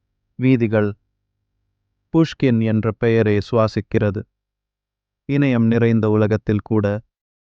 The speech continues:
வாசிக்கப்படும் கவிதை புஷ்கினின் உரைகள்தான் என்று நாம் சொல்லிக் கொள்வது. உங்களது பணி எதுவாக இருந்தாலும்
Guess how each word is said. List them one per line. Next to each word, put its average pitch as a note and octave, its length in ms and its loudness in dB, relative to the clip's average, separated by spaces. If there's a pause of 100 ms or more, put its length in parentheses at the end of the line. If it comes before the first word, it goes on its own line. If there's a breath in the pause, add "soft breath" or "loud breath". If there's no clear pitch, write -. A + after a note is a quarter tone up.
(120)
வாசிக்கப்படும் A#2 840 0
கவிதை A2 460 0 (460)
புஷ்கினின் A2+ 540 0
உரைகள்தான் G2+ 640 -2 (1160)
என்று A#2+ 300 0
நாம் G#2+ 240 0
சொல்லிக் G#2 400 -2
கொள்வது. G2+ 480 -2 (840)
உங்களது A#2 540 2
பணி A2+ 320 0
எதுவாக G#2 520 0
இருந்தாலும் G#2 680 -2